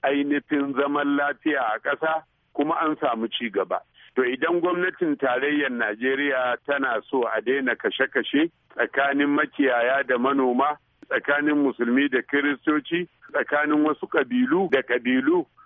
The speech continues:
to ya kamata gwamnati a duk lokacin da aka zo aka yi rikici, ta bincika ta gano mutumin da ba yi da gaskiya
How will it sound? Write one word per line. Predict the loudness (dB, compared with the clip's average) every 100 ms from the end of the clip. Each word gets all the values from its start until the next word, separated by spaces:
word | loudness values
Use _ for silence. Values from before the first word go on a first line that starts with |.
| _ -2
to | 2
ya | 2 0 -2
kamata | 0 0 0 -2
gwamnati | 0 2 2 0 -2 -2
a | -2
duk | 0 0
lokacin | 2 2 2 2 -2 0 0 2 2
da | 0 -2 -6 -4
aka | -2 0
zo | 0 0
aka | 0 -2 0
yi | 0
rikici, | -2 -6 -10 -4 -4 -4 _ 0
ta | 0
bincika | 2 -2 -2 -6 0 0 0
ta | -2
gano | 0 0 0 2 2
mutumin | 0 -2 0 0 2
da | 0
ba | 0 0 2
yi | 0
da | -2
gaskiya | -2 -2 -2 -2 0 0